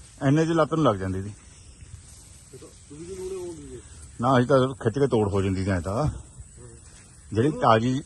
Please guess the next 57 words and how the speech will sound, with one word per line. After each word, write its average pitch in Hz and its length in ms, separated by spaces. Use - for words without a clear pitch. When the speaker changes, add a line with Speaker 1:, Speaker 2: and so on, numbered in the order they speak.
Speaker 1:
ਤਾਜ਼ੀ 120 320
ਜੀ 143 80
ਲੱਗਦੀ 127 340
ਸੀ 139 60
ਨਾ, 180 220
ਉਹ 147 200
ਟੁੱਟ 127 180
ਜਾਂਦੀ 107 240
ਸੀ। 107 160
ਜਿਹੜੀ 135 200
ਨੂੰ 196 100
ਟਾਈਮ 131 260
ਹੋ 135 140
ਜਾਂਦਾ 156 200
ਲੱਗੀ, 156 300
ਹੁਣ 160 200
ਮੈਂ 180 120
ਸਮਝਦਾ 151 300
ਲੱਗੀ 135 260
ਰਹਿ 147 120
ਜਾਂਦੀ 175 160
ਖਾਸਾ 127 260
ਟਾਈਮ। 127 220
Speaker 2:
ਜਾਨੂੰ 147 260
ਫਿਰ 170 100
ਉਹ 339 100
ਗ੍ਰਿਪ - 220
ਬਣਾ 277 180
ਲਾਂਗੇ। - 180
Speaker 1:
ਬਸ 127 220
ਫਿਰ 127 80
ਉਹ 143 80
ਤਾਂ 165 100
ਗ੍ਰਿਪ 139 260
ਲਾ 131 160
ਕੇ 131 100
ਫਸ 117 200
ਜਾਂਦਾ 92 240
ਤਾ। 92 120
ਇੱਕਣ 127 220
ਦਾ। 104 120
Speaker 2:
ਆਹ 143 140
ਕੀ 135 100
ਹੋ 127 200
ਜਾਂਦਾ? - 260
Speaker 1:
ਲੋ 98 180
ਬਾਈ 107 160
ਜੀ, 127 80
ਆਪਾਂ 131 200
ਜੀਰੀ 107 220
ਦੇਖ 104 280
ਕੇ 113 80
ਆਏ 104 140
ਆ, 120 60
ਵੀ 123 120
ਜੀਰੀ 104 240
ਦਾ 110 240